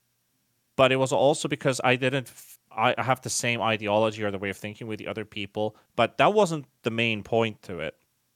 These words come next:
What I wanted to state to all those new students was, do things together. Don't leave anybody out, because no matter what they look like, no matter how they talk,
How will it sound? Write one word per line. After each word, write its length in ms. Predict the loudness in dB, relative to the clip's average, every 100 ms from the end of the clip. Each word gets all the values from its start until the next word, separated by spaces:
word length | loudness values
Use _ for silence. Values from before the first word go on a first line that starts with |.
| _ -2
What 100 | 0
I 60 |
wanted 280 | 2 -2 -6
to 100 | -8
state 520 | -8 -6 0 0 0 -8
to 100 | -2
all 180 | 0 2
those 200 | 0 -4
new 140 | -6
students 580 | -8 -8 -6 -6 -8 -8
was, 400 | -6 -6 -8 -14 _ _ _ _ _ _ _ _ _ _ _ _ _ _
do 180 | -10 -6
things 320 | -2 -4 -4
together. 580 | -8 0 2 2 -2 -10 _ _
Don't 280 | 0 0 0
leave 200 | -4 -2
anybody 500 | -2 -2 -2 -2 -2
out, 300 | 0 0 0
because 320 | -6 -6 -6 -2
no 140 | 0
matter 420 | 2 4 2 -2 _
what 300 | 0 0 0
they 140 | -2 0
look 340 | 0 -2 -2
like, 240 | -2 -2
no 120 | -4 -2
matter 340 | 0 0 -2 -6
how 360 | -8 4 6 6
they 200 | 2 -6
talk, 580 | -6 2 6 6 4